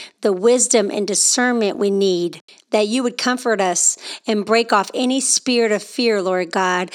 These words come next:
I come against any fear, any discouragement, any lies, anything that is trying to hinder us from being who you've called us to be, Lord God. Thank you for who you are, Lord God.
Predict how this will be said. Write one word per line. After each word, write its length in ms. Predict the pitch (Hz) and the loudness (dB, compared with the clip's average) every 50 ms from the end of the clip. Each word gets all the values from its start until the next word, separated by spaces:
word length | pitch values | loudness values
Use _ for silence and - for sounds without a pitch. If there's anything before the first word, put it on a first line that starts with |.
| - - - - | -8 -8 -8 -4
I 120 | - 214 214 | -4 -4 -4
come 240 | 214 - 277 269 262 | -2 -2 -2 0 0
against 340 | 254 - 240 208 190 - - 240 | 0 0 0 0 0 -2 -2 -2
any 200 | 240 226 208 196 | -2 0 -2 -2
fear, 680 | - - - - - 254 254 262 262 269 277 285 285 269 - - - - - - | -4 -10 -10 -4 -2 0 2 4 4 4 4 2 0 -2 -4 -6 -8 -8 -8 -2
any 200 | - 233 226 214 | 0 2 2 2
discouragement, 1160 | 190 220 190 - - - - - - 233 226 233 247 254 262 254 - - 262 262 269 277 - - - - - - - | 0 0 0 2 2 2 2 2 2 0 2 4 4 2 2 0 0 0 0 0 0 0 -2 -4 -10 -18 -18 -10 -2
any 260 | 240 233 226 220 208 | 0 0 2 2 2
lies, 880 | 190 190 190 190 196 202 214 220 226 240 254 254 254 269 269 240 - - - - - - _ - | 2 2 2 2 4 4 6 6 6 4 4 4 2 2 0 0 -2 -2 -4 -6 -12 -12 _ -2
anything 580 | 262 269 302 320 339 330 330 302 262 247 247 220 | 2 2 4 4 4 2 2 0 0 0 2 2
that 180 | 220 208 - | 2 0 2
is 140 | - 214 208 | 0 -2 0
trying 360 | - - - 254 254 254 240 | -2 -2 -2 0 -2 0 0
to 100 | 208 208 | 0 -2
hinder 540 | 196 165 - - 285 311 302 277 285 240 208 | -2 -2 -4 -2 0 2 2 2 2 2 2
us 220 | 190 190 190 - | 2 2 0 -2
from 220 | - - 208 202 190 | -4 -2 -4 -4 -2
being 320 | - 214 208 208 196 190 | -2 0 0 0 0 -2
who 140 | 151 185 233 | 0 -2 -2
you've 400 | 220 190 208 262 294 254 - - | -2 0 0 0 -2 -2 -4 -6
called 300 | - - 220 220 208 208 | 0 2 2 2 2 0
us 160 | 208 202 - | 0 -2 -2
to 120 | - 202 175 | -2 -4 -4
be, 240 | 180 196 185 185 | -2 -2 -2 -2
Lord 300 | 185 175 180 175 170 170 | -2 -2 -2 -4 -4 -6
God. 420 | - 185 180 175 175 180 180 208 - - - - - - - - - | -4 -2 -2 0 0 -2 -4 -8 -10 -12 -10 -10 -8 -10 -12 -10 -2
Thank 280 | - 240 277 285 - 277 | 0 2 2 2 0 -2
you 80 | 277 | -4
for 180 | 262 - 226 208 | 0 0 0 0
who 300 | 196 165 170 254 269 277 | 0 0 -2 0 0 2
you 320 | 285 262 254 262 254 233 | 0 0 0 0 2 4
are, 200 | 233 220 208 208 | 4 4 4 4
Lord 200 | 202 202 202 196 | 2 0 0 0
God. 240 | - 208 202 202 196 | 2 2 2 2 0